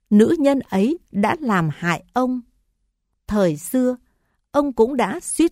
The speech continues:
chết vì tương tư kẻ ấy. Về sau, nhờ các bậc trí, ông được cứu sống lại." Rồi Ngài kể một chuyện đời xưa. Ngày xưa,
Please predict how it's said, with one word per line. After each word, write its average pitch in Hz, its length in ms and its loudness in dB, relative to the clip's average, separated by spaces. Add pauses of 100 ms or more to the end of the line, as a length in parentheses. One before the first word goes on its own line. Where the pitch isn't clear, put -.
chết 330 220 0 (240)
vì 175 220 2 (140)
tương 269 200 0
tư 262 300 -2 (140)
kẻ 156 280 -2
ấy. 208 260 -2 (1040)
Về 190 260 0
sau, 254 380 -6 (340)
nhờ 214 320 2
các 330 180 -2
bậc 175 200 2 (120)
trí, 220 300 -2 (280)
ông 269 240 0
được 170 220 2 (200)
cứu 214 200 0
sống 214 280 -4
lại." 175 320 -6 (1500)
Rồi 226 260 2
Ngài 196 360 0 (240)
kể 180 160 2
một 165 280 2
chuyện 190 280 -2 (120)
đời 180 360 0
xưa. 254 400 -6 (1200)
Ngày 202 400 2
xưa, 269 420 -4